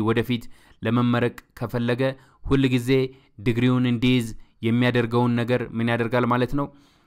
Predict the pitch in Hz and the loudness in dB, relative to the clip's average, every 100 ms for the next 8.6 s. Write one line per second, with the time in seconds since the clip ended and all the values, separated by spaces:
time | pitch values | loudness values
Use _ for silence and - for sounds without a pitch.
0 | _ _ _ _ _ _ 135 135 139 - | _ _ _ _ _ _ 2 4 4 4
1 | 120 120 113 104 95 104 123 123 123 127 | 4 4 2 2 -2 -2 -2 0 2 2
2 | 127 120 120 131 120 123 131 127 - - | 0 0 -2 0 0 0 -2 -4 -12 -20
3 | _ _ - 113 123 120 123 120 120 123 | _ _ -4 0 2 2 0 2 2 2
4 | 123 120 - - _ - 104 107 107 113 | 2 0 -4 -16 _ -8 -2 0 0 0
5 | 131 123 123 120 120 120 110 123 117 120 | 2 2 2 2 2 0 0 0 0 -2
6 | 120 113 117 120 117 117 127 120 120 117 | -2 -2 -2 0 -2 0 0 0 -2 -4
7 | 120 123 113 117 123 117 120 120 120 123 | -2 -2 -2 -2 0 0 0 -2 -2 -2
8 | 113 120 123 120 123 120 | -2 -2 -2 0 -2 -2